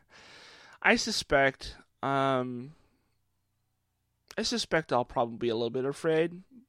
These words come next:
but who knows? That's, that's years away from now, right? I don't, you know,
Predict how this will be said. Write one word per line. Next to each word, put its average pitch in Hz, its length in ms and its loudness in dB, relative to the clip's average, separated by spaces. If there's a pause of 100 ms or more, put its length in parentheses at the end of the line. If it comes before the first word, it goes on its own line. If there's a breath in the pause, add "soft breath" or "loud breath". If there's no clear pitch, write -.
(120)
but 151 300 2 (420 soft breath)
who 247 160 0
knows? 160 460 4
That's, 147 360 0
that's 175 340 -2
years 143 300 0
away 135 220 6
from 127 180 -4
now, 110 180 -2
right? 127 300 -2 (220)
I 139 120 -2
don't, 151 200 0 (240)
you 143 140 -2
know, 131 340 0